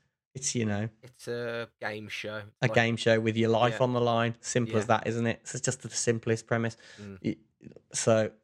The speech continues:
Speaker 1: it is good. It's undeniably good, and that was the thing I've enjoyed the most in the last week or so. So I've got to say that, really. I'm
Speaker 2: All
Speaker 1: sure
Speaker 2: right.
Speaker 1: most people have watched it, but if not, just go and watch the,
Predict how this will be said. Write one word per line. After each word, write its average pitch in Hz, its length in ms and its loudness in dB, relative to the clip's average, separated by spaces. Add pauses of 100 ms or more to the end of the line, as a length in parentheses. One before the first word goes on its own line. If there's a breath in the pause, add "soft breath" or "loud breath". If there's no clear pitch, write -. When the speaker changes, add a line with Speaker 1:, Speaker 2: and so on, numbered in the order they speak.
(200)
Speaker 1:
it 143 160 8
is 143 200 4
good. 123 260 4
It's - 180 -16
undeniably 120 680 2
good, 110 280 6 (320)
and 107 100 4
that 107 100 0
was 113 140 -4
the 110 120 0 (300)
thing 110 220 2
I've 101 80 0
enjoyed 104 380 0
the 107 60 -4
most 107 300 0
in 110 120 -2
the 107 80 -2
last 104 260 -4
week 107 260 -4
or 110 40 -8
so. 113 240 2 (360 soft breath)
So - 160 -4
I've - 80 -4
got - 200 4
to 147 80 -6
say 117 240 0
that, 123 200 0
really. 117 440 0 (420)
I'm 143 100 -2
Speaker 2:
All 151 80 -2
Speaker 1:
sure 147 80 4
Speaker 2:
right. 160 100 2
Speaker 1:
most 113 120 -2
people 113 180 -2
have 107 80 -2
watched 110 240 -2
it, 147 80 2
but 226 100 6
if 247 120 0
not, 143 300 4
just - 180 -6
go 208 140 2
and 208 120 2
watch - 220 -4
the, 196 100 -2